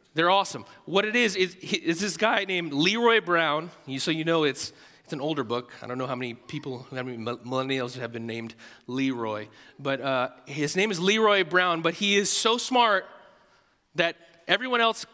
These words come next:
around him, either positively or negatively, <laughs> call him Encyclopedia Brown. Now, if this was written now, he'd be Wikipedia Brown, but he's, he's Encyclopedia Brown,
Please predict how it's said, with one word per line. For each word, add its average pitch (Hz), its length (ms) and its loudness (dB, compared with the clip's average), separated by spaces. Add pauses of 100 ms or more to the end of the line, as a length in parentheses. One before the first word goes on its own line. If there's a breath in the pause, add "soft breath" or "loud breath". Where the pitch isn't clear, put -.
(120)
around 196 340 2
him, 180 220 0
either 165 300 2
positively 202 640 2
or 226 220 4
negatively, 196 640 0 (120)
<laughs> - 120 -20
call 190 200 0
him 170 240 -4 (200 loud breath)
Encyclopedia 170 960 0
Brown. 123 360 -2
Now, 147 140 2
if 165 100 -4
this 214 120 -2
was 180 140 -2
written 156 300 0
now, 165 260 0
he'd 160 220 -4
be 143 180 -4 (180 loud breath)
Wikipedia 147 540 -2
Brown, 113 320 -4
but 143 160 -2 (240 loud breath)
he's, 160 260 -2
he's 156 280 -4
Encyclopedia 156 840 0
Brown, 120 440 -2